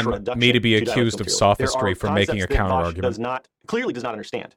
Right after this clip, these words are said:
Speaker 1: You know, you might say that I'm poisoning the well. I'm telling you that these are patterns to look for. If you really think that I'm poisoning the well, then go watch the whole stream and then come back and watch this if you have that much time. But I'm just trying to build a case here that, that these are the things that we're gonna be looking for again and again and again. Sophistry, incoherence, eclecticism.
Speaker 2: Oh
Speaker 1: Another
Speaker 2: my
Speaker 1: big thing
Speaker 2: God.
Speaker 1: you see with
Speaker 2: Get
Speaker 1: Vosh a lot
Speaker 2: on
Speaker 1: is
Speaker 2: with it.
Speaker 1: solipsism. In his book, Ethics and Progress, the Marxist philosopher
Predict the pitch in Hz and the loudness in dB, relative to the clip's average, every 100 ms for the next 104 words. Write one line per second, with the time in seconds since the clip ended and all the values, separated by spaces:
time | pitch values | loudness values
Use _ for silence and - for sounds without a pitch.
0 | - 135 139 139 170 175 147 139 131 113 | -6 -4 -2 -2 -2 -2 -2 -2 -4 -4
1 | 104 101 - _ 143 165 190 202 139 123 | -4 -4 -6 _ -10 -8 -6 -4 -4 -6
2 | 127 123 120 117 107 101 - - 127 180 | -6 -6 -6 -8 -8 -14 -12 -10 -8 -4
3 | 156 196 185 175 151 156 139 127 131 143 | -4 -4 -4 -6 -4 -4 -4 -4 -4 -4
4 | - 127 - 123 110 107 95 95 95 - | -4 -8 -6 -6 -6 -6 -10 -10 -12 -12
5 | - 110 113 110 104 - 92 - 123 104 | -14 -10 -6 -6 -6 -10 -16 -6 -6 -4
6 | 131 123 139 131 120 - 120 - - - | -6 -6 -6 -4 -4 -4 -6 -8 -12 -6
7 | 120 - 127 123 151 143 127 113 117 113 | -6 -4 -4 0 -2 -2 -4 -2 -2 -2
8 | 113 110 104 101 95 98 95 107 - - | -4 -4 -6 -6 -6 -8 -8 -8 -6 -6
9 | 123 135 139 135 - 143 151 131 120 - | -6 -6 -6 -8 -8 -6 -4 -4 -8 -10
10 | - - 127 120 117 123 110 107 104 104 | -14 -10 -8 -8 -8 -6 -6 -6 -4 -2
11 | 104 101 101 95 95 131 127 139 143 135 | -2 -2 -2 -2 -4 -2 2 4 4 2
12 | 110 113 143 151 127 - 92 - - 147 | -2 -6 2 2 2 -2 -10 -12 -6 -4
13 | 151 - 156 170 - 120 139 120 107 117 | -4 -4 -6 -6 -6 -6 -4 -6 -6 -10
14 | 110 107 110 131 135 127 - - - 117 | -10 -10 -6 -6 -6 -8 -8 -12 -4 -4
15 | 120 - 113 107 104 | -4 -4 -2 -2 -4